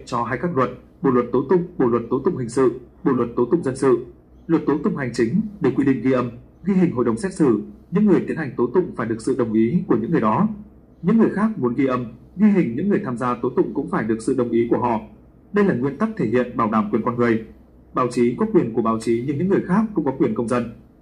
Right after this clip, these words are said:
Khi thực hiện quyền của người này thì không được xâm phạm quyền của người khác, đó là nguyên tắc tổng quát nhất, ông Tuệ nói. Theo Phó Chánh án Thường trực Tòa án Nhân dân tối cao, luật báo chí quy định báo chí được phép ghi âm, ghi hình, nhưng ghi âm, ghi hình cũng phải tôn trọng quyền của người khác. Điều này luật quy định rồi,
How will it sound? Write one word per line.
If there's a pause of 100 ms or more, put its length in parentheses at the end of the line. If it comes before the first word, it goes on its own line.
(140)
Khi
thực
hiện
quyền
của
người
này
thì
không
được
xâm
phạm
quyền
của
người
khác, (320)
đó
là
nguyên
tắc (160)
tổng
quát
nhất, (300)
ông
Tuệ
nói. (640)
Theo
Phó
Chánh
án
Thường
trực
Tòa
án
Nhân
dân
tối
cao, (320)
luật
báo
chí
quy
định
báo
chí
được
phép
ghi
âm, (300)
ghi
hình,
nhưng
ghi
âm, (300)
ghi
hình
cũng
phải
tôn
trọng
quyền
của
người
khác. (540)
Điều
này
luật
quy
định
rồi,